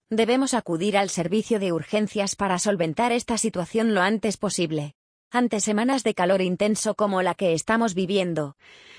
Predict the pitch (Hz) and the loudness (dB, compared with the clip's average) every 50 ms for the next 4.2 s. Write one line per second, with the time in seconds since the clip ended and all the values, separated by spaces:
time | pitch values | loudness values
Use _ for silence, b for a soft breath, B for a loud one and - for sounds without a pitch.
0 | B B B B 247 269 254 - 294 269 - 240 196 175 - 208 208 214 202 - | B B B B -4 -2 0 2 2 2 2 2 0 0 0 0 0 2 2 0
1 | 185 - 180 160 180 190 208 214 214 214 196 185 - 196 208 208 214 190 180 190 | 0 0 0 2 2 2 2 2 2 0 0 0 0 0 0 0 2 2 2 2
2 | 190 180 160 185 214 180 196 196 196 - - 208 190 190 - 196 185 165 165 180 | 2 2 0 0 0 0 0 -2 -2 -2 -2 -2 -2 0 0 0 0 2 2 2
3 | 190 214 196 185 175 170 165 208 208 208 - 190 180 180 - 160 156 156 147 143 | 2 2 2 2 2 2 2 0 0 2 0 0 0 0 0 0 0 0 0 0
4 | 135 135 - | -2 -6 -12